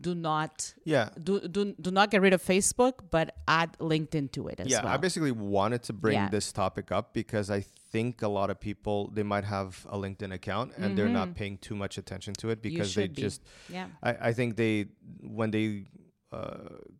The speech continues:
Speaker 2: created their account, they, it must have been around that time that it was a bit spammy and all of that.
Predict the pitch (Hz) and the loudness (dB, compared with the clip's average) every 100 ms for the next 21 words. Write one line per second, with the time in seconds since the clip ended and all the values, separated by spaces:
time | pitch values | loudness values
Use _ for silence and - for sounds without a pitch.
0 | - 120 120 113 107 104 98 95 104 101 | -10 -2 0 0 -2 -2 -4 -2 -4 -4
1 | 95 104 98 - 110 107 104 101 101 98 | -6 -6 -8 -6 -4 -2 -4 -6 -4 -4
2 | 95 95 95 90 104 98 98 95 92 - | -4 -4 -6 -6 -6 -6 -4 -6 -6 -8
3 | 101 98 95 95 - - - 95 104 107 | -8 -6 -6 -8 -8 -10 -6 -4 -2 -2
4 | 110 113 113 120 139 - | -2 -2 0 -2 -2 -6